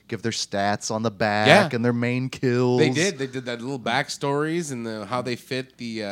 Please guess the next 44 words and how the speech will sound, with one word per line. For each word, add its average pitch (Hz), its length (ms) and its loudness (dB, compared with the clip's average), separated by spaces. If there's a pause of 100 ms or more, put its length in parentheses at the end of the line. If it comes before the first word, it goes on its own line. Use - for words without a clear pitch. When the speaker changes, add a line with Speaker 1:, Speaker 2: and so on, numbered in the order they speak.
(140)
Speaker 2:
ancient 113 380 -10
spell 123 580 -4
and 123 60 -4
all 143 120 -2
that 139 240 0
shit. - 440 -12
Speaker 1:
That 101 160 -2
is 98 100 -8
Speaker 2:
It's 85 60 -6
a 101 40 0
Speaker 1:
very 98 180 2
cool. 160 200 0
Speaker 2:
well-crafted 147 520 -2
story. 147 460 -8
Speaker 1:
No, 143 160 8
and 147 100 8
I 180 140 8
actually, 139 400 4
I 123 40 2
really 113 320 0
enjoyed 104 360 0
it. 95 80 -4
I 104 100 -2
was 107 140 -4
surprised 113 500 -2
at 107 60 -4
how 101 100 -6
much 95 200 -10
fun 98 200 -8
it 107 80 -4
was, 143 380 -2
but 120 160 -2
Speaker 2:
Mm-hmm. 98 60 -14
Speaker 1:
definitely 202 320 2
one 117 340 2
that 113 120 2
is 104 140 -2
worth 117 160 2
to 110 80 -10
see - 160 -2
on 107 80 2
the 104 80 -2
big 139 220 2
screen. 98 440 -2